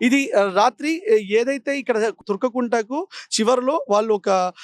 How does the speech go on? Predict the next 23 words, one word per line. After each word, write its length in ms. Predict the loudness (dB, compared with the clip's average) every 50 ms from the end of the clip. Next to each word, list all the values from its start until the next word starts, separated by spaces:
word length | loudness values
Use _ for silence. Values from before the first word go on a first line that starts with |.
| -18 -2 0
ఒక 180 | 0 2 2 0
చిన్న 280 | -2 -2 -2 -2 -4
కాలువలాగా 400 | -2 0 0 0 2 2 0 0 0 -2
ఏర్పాటు 280 | -4 -2 -4 -4 -6
చేసి 180 | -6 -8 -8 -6
వాటిని, 600 | -2 -2 -2 -2 -2 -4 -4 -4 -4 -6 -8 -6 -4 -4
ఆ, 140 | -2 -2 -4
బయట 340 | -2 0 0 0 2 2
అంటే 440 | 0 0 0 0 0 0 2 0 -2 -2 -2 -4
పంట 160 | -2 -2 -2
పొలాలకు 340 | -2 0 0 0 -2 -2 -4
అనుకోండి 360 | -8 -6 -6 -4 -4 -4 -2
లేకపోతే 580 | 0 0 0 0 -2 -2 -4 -2 -2 -2 -2 -2 -8 -16 -6 -4
ఇక్కడ 200 | -2 0 2 2
ఏదైతే 240 | 2 2 2 0 -2
చెరువు 240 | -2 -2 -2 -2 -2
ఉందో 120 | -2 -2
అక్కడికి 260 | -2 -2 -2 -2 -2
వదిలినారు, 300 | -4 -4 -2 -4 -4 -2
లేకపోతే 580 | 2 2 2 2 2 -2 -2 -2 -2 0 -2 0 2
ఆ 80 | 0 0 0 -2 -2
నీరు 260 | -2 0 0 0 -2 -2
కాస్త 320 | -2 -2 -2 -2 -2 -2